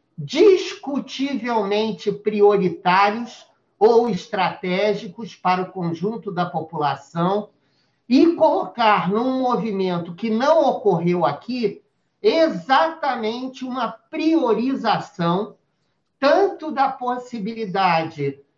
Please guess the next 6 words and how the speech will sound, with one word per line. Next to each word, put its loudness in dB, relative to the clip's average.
de -4
imunização 0
quanto 0
de -2
retorno, 0
com -2